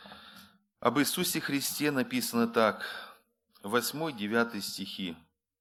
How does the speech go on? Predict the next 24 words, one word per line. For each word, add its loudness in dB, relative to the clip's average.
"Тогда 6
я 6
сказал: 2
вот 2
иду, -2
в -12
свитке -2
книжном -2
написано 0
мне: -2
я 4
желаю 2
исполнить -2
волю -2
Твою, 0
Боже -2
мой, -4
и -2
закон 0
Твой 0
у -8
меня 0
в -4
сердце". -4